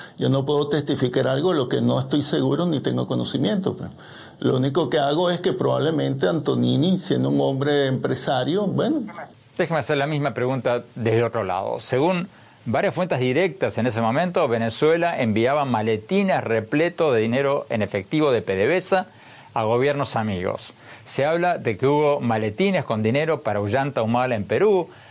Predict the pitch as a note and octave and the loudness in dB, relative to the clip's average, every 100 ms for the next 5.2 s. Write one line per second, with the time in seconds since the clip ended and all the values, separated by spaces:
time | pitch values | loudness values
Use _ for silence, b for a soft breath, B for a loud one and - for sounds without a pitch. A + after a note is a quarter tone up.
0 | B B - A#2 A2+ A2 A2 - A2 G2+ | B B -4 -2 0 0 -2 -6 -4 -4
1 | G2+ G3 G3+ D#3 G#2+ G#2+ G#2+ D#3 F#3 C#3+ | 0 0 0 0 -2 0 2 2 2 0
2 | G#2 G2 A2+ F#3+ D3+ A#2 G2+ G#2 C3 E3+ | 0 2 2 2 2 0 0 0 0 0
3 | C3+ F#2+ G2+ D3 F3+ C3 G2+ - G2+ G2 | -2 -2 0 2 2 0 -2 -2 -2 2
4 | B2 F#3+ C3+ - E3 G3 C#3 G#2+ B2 G3 | 2 2 0 -4 0 2 2 2 2 2
5 | E3+ A#2+ | 0 -4